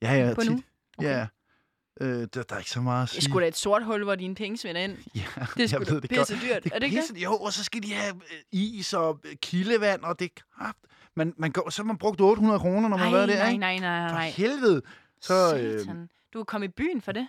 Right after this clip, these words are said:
Speaker 1: Ja, ja.
Speaker 2: Nå.
Speaker 1: Og så var jeg, øh, i X-Jump.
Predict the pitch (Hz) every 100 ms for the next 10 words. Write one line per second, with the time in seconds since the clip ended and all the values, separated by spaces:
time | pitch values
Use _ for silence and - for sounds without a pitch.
0 | _ _ _ _ - 127 175 151 _ -
1 | 196 208 _ _ _ _ _ _ _ 135
2 | - 175 185 151 123 117 107 107 151 156
3 | - - 196